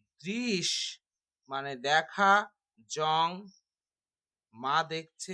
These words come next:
প্রথম আর এক বচন লটতে। তাহলে আমরা কি করব? দুইবার দৃশ লিখব।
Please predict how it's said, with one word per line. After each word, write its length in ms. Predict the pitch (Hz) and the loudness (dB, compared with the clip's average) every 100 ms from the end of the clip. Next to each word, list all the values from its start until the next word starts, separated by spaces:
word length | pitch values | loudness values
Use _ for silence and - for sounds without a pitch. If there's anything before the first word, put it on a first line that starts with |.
| 180 | -14
প্রথম 300 | 147 135 156 139 | -14 -14 -12 -6
আর 120 | 135 | -4
এক 180 | 135 135 131 | -4 -6 -8
বচন 320 | 143 180 180 156 | -10 -8 -12 -6
লটতে। 500 | 139 139 _ _ - - _ _ _ _ _ _ _ | -4 -4 _ _ -20 -20 _ _ _ _ _ _ _
তাহলে 440 | 160 170 185 170 147 127 _ _ - 139 | 0 0 2 0 -2 -4 _ _ -8 -6
আমরা 260 | 151 156 | -2 0
কি 200 | 147 - 175 | 0 -6 -14
করব? 320 | 185 185 165 185 160 123 | -12 -12 -6 -6 -6 -10
দুইবার 420 | 175 180 160 156 143 123 | -8 -6 -2 -2 -2 -10
দৃশ 180 | 151 151 165 | -6 -6 -6
লিখব। 260 | 165 143 | -12 -14